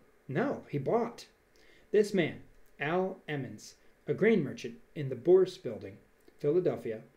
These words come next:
soon became one of my good friends and best boosters. From that day on, I began to sell. The magic of enthusiasm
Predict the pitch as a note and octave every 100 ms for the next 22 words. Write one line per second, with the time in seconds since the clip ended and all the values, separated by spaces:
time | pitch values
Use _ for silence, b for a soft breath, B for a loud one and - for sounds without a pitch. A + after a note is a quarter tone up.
0 | _ _ _ _ _ _ _ _ _ _
1 | _ _ - - A3+ A3 F#3 D3 C3+ C3+
2 | A#2+ A2 - F3 F3 C#3+ C3 B2+ - A#2
3 | G#2 F3+ A#2 - - - E3 E3 - -
4 | - - _ B B B B - C3 B2
5 | E3 F#3 F3 F3+ D#3+ C#3+ C#3 C3+ C#3+ B2+
6 | B2 B2 A2+ A2+ G2+ - - A#2+ F2+ E2
7 | - _ b b b b - A#2 D3 D3
8 | C#3+ E3+ - - A2+ G2+ - D#3 C#3 B2
9 | A2 G2 A2 F#2